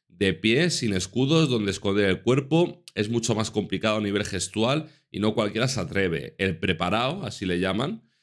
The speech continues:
Centeno también se ha fijado en "es horripilante marco negro, ese horripilante marco negro que desentona con todo el mobiliario y decoración de la sala, y el Belén,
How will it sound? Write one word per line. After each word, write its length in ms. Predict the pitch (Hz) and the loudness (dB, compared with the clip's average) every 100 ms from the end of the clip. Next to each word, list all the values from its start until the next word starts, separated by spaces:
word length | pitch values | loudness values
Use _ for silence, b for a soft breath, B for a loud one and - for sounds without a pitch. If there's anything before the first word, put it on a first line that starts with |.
| _ _ _ | _ _ _
Centeno 480 | 110 92 123 127 | -2 0 2 2
también 260 | 123 117 120 | 2 0 0
se 140 | 117 | 0
ha 60 | 117 | -2
fijado 440 | 110 - 123 123 | -2 -2 0 2
en 280 | 123 160 160 - | 2 0 -4 -2
"es 280 | 117 113 - | 0 0 -2
horripilante 800 | 110 101 85 98 110 127 123 | -2 0 0 0 0 0 0
marco 320 | 117 117 113 110 | 0 -2 0 0
negro, 360 | 120 131 143 - | 0 0 0 0
ese 260 | 135 - | 2 2
horripilante 560 | 107 101 104 101 117 123 | 2 2 0 -2 0 0
marco 300 | 117 110 107 | 0 0 0
negro 340 | 117 120 147 | 0 0 0
que 80 | 131 | 0
desentona 640 | 101 95 90 85 117 123 107 | -2 -2 -4 -2 0 0 0
con 280 | 90 82 | -4 -4
todo 160 | - 123 | -2 0
el 80 | 98 | 0
mobiliario 760 | 120 127 113 107 107 120 156 - B B _ | 0 2 2 2 2 2 0 -2 B B _
y 100 | 104 | 0
decoración 800 | 95 92 92 85 - 110 120 143 | 0 0 0 -2 0 2 2 2
de 100 | 117 | 0
la 100 | 92 | 0
sala, 480 | - 143 101 - - | 0 -2 -2 -8 -4
y 140 | 107 | 0
el 100 | 104 | 2
Belén, 500 | 92 90 92 135 160 | 2 0 0 0 -4